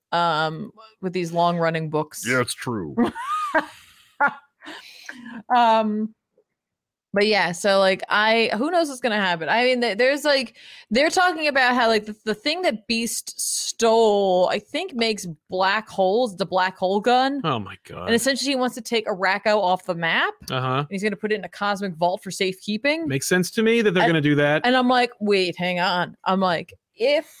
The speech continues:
Speaker 1: we're using this thing, are we gonna take both Beasts off the board?
Speaker 2: Hmm,
Speaker 1: Put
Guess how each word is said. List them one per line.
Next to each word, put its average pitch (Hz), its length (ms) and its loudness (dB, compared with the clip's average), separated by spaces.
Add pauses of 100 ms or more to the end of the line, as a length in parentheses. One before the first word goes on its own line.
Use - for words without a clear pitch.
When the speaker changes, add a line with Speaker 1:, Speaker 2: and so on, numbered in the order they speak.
(160)
Speaker 1:
we're 240 140 -4
using 233 400 -4
this 202 200 -8
thing, 233 280 -2
are 175 80 0
we 208 100 0
gonna 302 160 0
take 302 280 -4
both 185 300 0
Beasts 208 340 -6
off 175 180 -2
the 185 60 -8
board? 190 400 -2 (760)
Speaker 2:
Hmm, 202 420 4
Speaker 1:
Put 110 60 -8